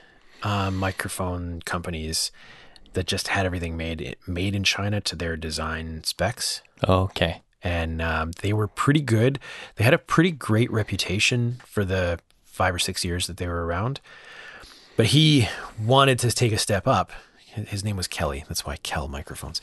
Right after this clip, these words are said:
Speaker 2: Right.
Speaker 1: But he wanted to take a step up and, um, and make a, an actual, um, microphone built in Canada, uh, where it's hundred percent built in Canada.
Speaker 2: Right.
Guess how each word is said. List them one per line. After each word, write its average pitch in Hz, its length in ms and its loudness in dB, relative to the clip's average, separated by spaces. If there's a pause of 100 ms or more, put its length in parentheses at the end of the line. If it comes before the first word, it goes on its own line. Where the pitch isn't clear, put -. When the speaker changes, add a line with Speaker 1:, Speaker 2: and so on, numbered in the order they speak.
(140)
Speaker 2:
Right. 87 240 2
Speaker 1:
But - 80 2
he 123 80 4
wanted 120 240 4
to - 80 -4
take 117 160 0
a 104 40 -2
step - 300 2
up 104 240 4 (240)
and, 82 500 0 (120)
um, 76 580 0 (200)
and 85 200 -4
make 85 460 -4 (120)
a, - 80 -8 (440)
an - 100 -8 (100)
actual, 90 720 2 (840)
um, 73 720 -4 (300)
microphone 82 720 -4 (420)
built 76 220 -2
in 69 100 -10
Canada, - 420 -6 (640)
uh, 78 260 -2
where 80 180 -2
it's 78 160 -4
hundred 87 220 0
percent - 380 -2 (160)
built 67 240 -2
in 52 80 -10
Canada. - 380 -10 (280)
Speaker 2:
Right. 95 200 4